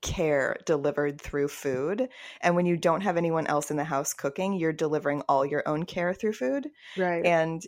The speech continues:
Speaker 1: it is, like, a, a little bit cringy, the whole, like, meal prep thing. But after you do meal prep, like, you feel as though you've won an award of some kind, or it should at least get one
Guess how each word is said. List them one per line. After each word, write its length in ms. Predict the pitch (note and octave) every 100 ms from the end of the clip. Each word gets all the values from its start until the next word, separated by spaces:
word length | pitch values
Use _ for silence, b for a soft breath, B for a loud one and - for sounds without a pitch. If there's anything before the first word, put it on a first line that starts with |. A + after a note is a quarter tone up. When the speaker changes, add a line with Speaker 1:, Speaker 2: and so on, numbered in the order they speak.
| -
Speaker 1:
it 120 | G3
is, 300 | A3+ A3+ -
like, 200 | F3+ E3+ - _
a, 100 | -
a 100 | F3
little 200 | F#3 F#3
bit 140 | F#3 -
cringy, 520 | E3 D3+ C#3+ C3+ C#3
the 100 | D3+
whole, 260 | E3+ C#3+ C#3+
like, 200 | C#3 D3
meal 160 | C#3+
prep 300 | C#3 C3 C3
thing. 280 | - C3+ C3+
But 180 | D3 D3
after 320 | - D3+ - C4
you 220 | G#3+ F#3
do 280 | E3+ C#3 D3
meal 240 | D3 B2
prep, 400 | - E3 G3+ -
like, 280 | D#3+ D#3 -
you 120 | D#3
feel 560 | - - - F3 F3+ G3
as 240 | F3 E3+ -
though 340 | D#3 C#3+ C3+ C3
you've 240 | D3+ D3+
won 140 | C#3
an 100 | B2+
award 320 | B2+ G2+ D#2 -
of 80 |
some 180 | - -
kind, 280 | - - -
or 120 | B3 C#4
it 100 | A#3+
should 160 | C#4
at 100 | A#3+
least 260 | G#3 G3 E3+
get 180 | D#3 -
one 360 | - F2+ G3